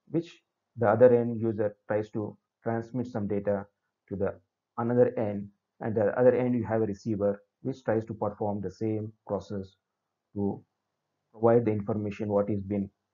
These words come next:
transmitted across this communication media to the respective users. So a device which is acting like a sender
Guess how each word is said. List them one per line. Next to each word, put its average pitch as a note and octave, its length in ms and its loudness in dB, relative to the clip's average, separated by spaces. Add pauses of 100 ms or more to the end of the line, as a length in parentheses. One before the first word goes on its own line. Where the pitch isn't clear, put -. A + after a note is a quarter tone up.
(140)
transmitted G2+ 640 -2 (160)
across G#2+ 460 0
this G2+ 260 -10 (460)
communication G2+ 580 -4
media F#2+ 380 -4 (360)
to G#2+ 80 -10
the B2+ 120 2
respective G#2+ 560 -2 (240)
users. - 420 0 (560)
So A#2+ 120 4
a A#2+ 100 8
device E3 500 6 (140)
which B2+ 180 -6
is B2 140 0
acting B2+ 340 -2
like A#2 140 -2
a G2+ 60 -4
sender A#2 520 -2